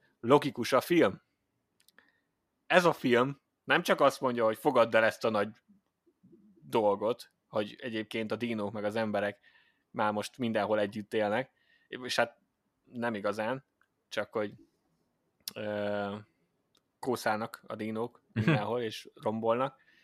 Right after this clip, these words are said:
Speaker 1: és akkor fogadd el, hogy ez így van, és akkor innentől logikusak leszünk, hanem s-, nem volt egy olyan pillanat ebben a filmben, amikor én azt éreztem, hogy ó,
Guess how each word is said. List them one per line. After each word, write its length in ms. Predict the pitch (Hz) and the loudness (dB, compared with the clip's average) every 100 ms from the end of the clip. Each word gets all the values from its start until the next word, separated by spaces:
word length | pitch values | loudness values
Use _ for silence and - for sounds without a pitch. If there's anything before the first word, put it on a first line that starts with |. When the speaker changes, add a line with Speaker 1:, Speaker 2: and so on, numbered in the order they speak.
| _ _ _ _ _ _ | _ _ _ _ _ _
Speaker 1:
és 220 | 135 120 | -10 -6
akkor 560 | 120 - 120 117 110 - _ _ _ | -6 -2 2 2 2 -6 _ _ _
fogadd 360 | - 131 117 110 | 4 6 6 6
el, 340 | 120 151 - _ _ _ _ _ - | 4 2 -2 _ _ _ _ _ -10
hogy 140 | 117 | -8
ez 120 | 107 | -6
így 160 | 120 104 | -6 0
van, 280 | 110 151 - _ _ _ _ _ _ _ _ _ _ _ _ _ - | 2 2 -2 _ _ _ _ _ _ _ _ _ _ _ _ _ -8
és 160 | 120 | -6
akkor 200 | 123 131 | -4 -2
innentől 420 | 120 110 107 120 | -2 -2 -2 0
logikusak 540 | 110 107 110 113 110 107 | -2 -2 -6 -4 -4 -2
leszünk, 380 | 110 - 123 123 | -4 -4 -8 -4
hanem 360 | 127 131 127 - | 0 0 -2 -8
s-, 360 | - - - - 120 139 - 147 156 135 | -12 -10 -12 -12 -16 -16 -18 -8 -8 -2
nem 180 | 160 208 | 4 6
volt 200 | 175 147 | 8 6
egy 80 | 156 | 6
olyan 180 | 165 156 | 2 2
pillanat 380 | 240 160 120 - | 4 4 4 4
ebben 220 | 123 110 | 4 2
a 40 | |
filmben, 320 | - 127 139 | 2 0 0
amikor 220 | 135 123 135 | 0 -2 0
én 60 | |
azt 180 | 139 - | 0 0
éreztem, 300 | 110 - 107 | -4 -4 -6
hogy 160 | 104 - _ _ _ _ _ _ - | -6 -10 _ _ _ _ _ _ -2
ó, 460 | 139 139 107 95 | 4 6 6 2